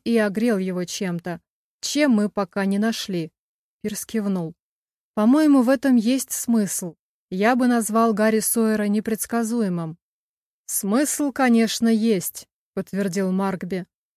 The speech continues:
«Но так ли было на самом деле?» «Можно задержать Сойера»,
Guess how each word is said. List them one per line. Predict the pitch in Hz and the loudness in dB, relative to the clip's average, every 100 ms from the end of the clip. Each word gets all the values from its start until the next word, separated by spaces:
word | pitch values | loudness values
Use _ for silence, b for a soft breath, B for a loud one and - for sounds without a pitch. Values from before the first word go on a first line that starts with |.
| _ | _
«Но | 196 196 | -4 -4
так | - 254 254 - | 0 0 0 2
ли | 247 | 2
было | 196 233 254 220 | 4 4 4 4
на | 214 | 2
самом | 202 - 240 226 220 | 0 0 2 2 2
деле?» | 196 254 240 180 165 _ _ _ _ _ _ _ _ | 2 0 0 -2 -6 _ _ _ _ _ _ _ _
«Можно | 185 202 196 226 | -4 -2 2 2
задержать | 220 214 233 233 254 | 2 0 0 2 0
Сойера», | - - 220 202 190 190 | 0 0 0 0 -2 -4